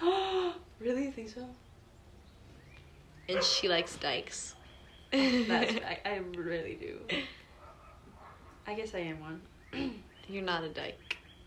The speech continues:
Speaker 1: No?
Speaker 2: No.
Speaker 1: Well, like, like a he-, like, a homophobe may call me that, but, like, the
Speaker 2: Oh.
Speaker 1: stereotypical dyke,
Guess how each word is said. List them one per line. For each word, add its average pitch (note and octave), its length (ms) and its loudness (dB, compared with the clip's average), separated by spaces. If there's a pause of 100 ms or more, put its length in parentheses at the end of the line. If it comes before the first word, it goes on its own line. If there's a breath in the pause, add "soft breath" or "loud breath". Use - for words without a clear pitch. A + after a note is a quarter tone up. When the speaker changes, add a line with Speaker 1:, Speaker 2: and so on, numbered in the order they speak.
(640)
Speaker 1:
No? F3+ 160 -6 (180)
Speaker 2:
No. E3 840 2 (1300)
Speaker 1:
Well, F#3+ 100 -2
like, - 300 -4 (600)
like A3+ 280 2
a G#3 100 8
he-, F#3+ 360 -4
like, G3+ 260 -2
a F3 380 2
homophobe F3+ 400 0
may F3 440 0
call D3+ 340 -6
me F3+ 140 -6
that, A#3+ 300 -2 (560 loud breath)
but, F3+ 320 4 (600)
like, F3 240 0 (160)
the E3 220 0
Speaker 2:
Oh. - 20 -4
Speaker 1:
stereotypical E3+ 1120 -4
dyke, F3 180 -6